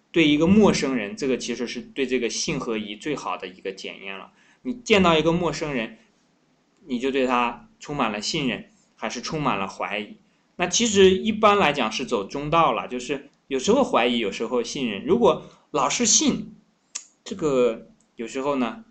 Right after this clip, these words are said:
也有些问题，就什么人都信，是，互相之间充满了信，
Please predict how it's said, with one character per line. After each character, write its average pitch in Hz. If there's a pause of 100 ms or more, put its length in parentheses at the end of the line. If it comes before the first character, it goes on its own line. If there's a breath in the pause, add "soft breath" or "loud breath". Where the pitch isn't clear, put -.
也 123
有 117
些 117
问 127
题， - (240)
就 -
什 -
么 247
人 180
都 185
信， - (540)
是， - (160)
互 277
相 220
之 220
间 196
充 330
满 143
了 107
信， -